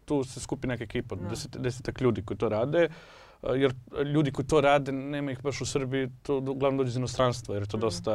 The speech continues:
Speaker 1: a, malo kompleksnija stvar od toga nekog.
Speaker 2: Koliko te povredi
Speaker 1: A?
Speaker 2: to kad tako izađe u javnost? Mislim, ka-,
Speaker 1: Pa to
Speaker 2: kako
Speaker 1: te mnogo, mislim,
Speaker 2: Jer
Speaker 1: mnogo
Speaker 2: me-
Speaker 1: je zanimljivo, e, kako kažem, e,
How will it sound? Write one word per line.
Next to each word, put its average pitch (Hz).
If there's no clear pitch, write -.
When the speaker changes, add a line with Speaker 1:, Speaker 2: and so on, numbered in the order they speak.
Speaker 1:
a, 95
malo 113
kompleksnija 107
stvar 101
od 92
toga 95
nekog. 92
Speaker 2:
Koliko 294
te -
povredi 214
Speaker 1:
A? 147
Speaker 2:
to 170
kad 156
tako 170
izađe 165
u 160
javnost? 151
Mislim, 185
ka-, 202
Speaker 1:
Pa -
to 180
Speaker 2:
kako 196
Speaker 1:
te 190
mnogo, 185
mislim, 160
Speaker 2:
Jer 190
Speaker 1:
mnogo 208
Speaker 2:
me- 220
Speaker 1:
je 202
zanimljivo, 185
e, 147
kako 160
kažem, 156
e, -